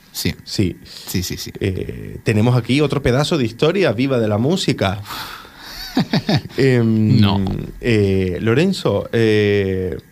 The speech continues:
Speaker 2: escucharemos para finalizar el, eh, la pieza Farola Vendetta, ¿verdad?
Speaker 1: La última de las siete arias.
Speaker 2: La última de las siete arias, que, eh, me gustaría poner un poquito en contexto.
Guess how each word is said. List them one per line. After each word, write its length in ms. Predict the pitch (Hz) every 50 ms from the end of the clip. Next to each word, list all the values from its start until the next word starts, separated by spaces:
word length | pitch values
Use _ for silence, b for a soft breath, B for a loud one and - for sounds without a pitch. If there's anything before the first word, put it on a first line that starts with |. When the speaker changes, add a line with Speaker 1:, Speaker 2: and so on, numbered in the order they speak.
| _ _ _ _ -
Speaker 2:
escucharemos 1200 | 104 101 - 123 - - 113 107 110 110 117 117 117 117 113 110 107 104 104 101 98 98 95 92 - -
para 260 | - 92 92 92 92
finalizar 880 | - - 95 92 90 92 90 - 117 117 147 185 202 190 180 160 151 -
el, 380 | 107 104 101 98 98 98 98 95
eh, 720 | 95 95 92 92 92 90 90 87 - - - - - - -
la 180 | - 87 85 -
pieza 480 | - 127 151 143 - - 107 92 - -
Farola 460 | - - - 107 98 110 113 110 104
Vendetta, 580 | 98 98 92 90 87 147 156 - - 214 208 202
¿verdad? 500 | 185 143 123 - 95 98 113 143 214 262 254 - B B B B B -
Speaker 1:
La 200 | 120 104 98 95
última 320 | 98 104 104 - 110 101 98
de 100 | 95 92
las 140 | 92 90
siete 280 | - - 92 - 90 82
arias. 360 | 78 76 71 67 - - -
Speaker 2:
La 100 | 110 98
última 260 | 98 98 107 104 101
de 80 | 98 98
las 120 | 95 95
siete 280 | - - 113 - 107 101
arias, 420 | 98 104 110 127 147 160 147 127 - -
que, 380 | - 143 151 131 139 131 - -
eh, 260 | 113 107 104 104 101
me 140 | 104 107 98
gustaría 340 | 104 104 - 123 107 -
poner 200 | 117 135 131 135 143
un 260 | 139 127 123 117 101
poquito 320 | - 104 110 123 120 -
en 80 | 117 101
contexto. 720 | - 107 98 98 127 117 107 113 - 107 101 120 139 156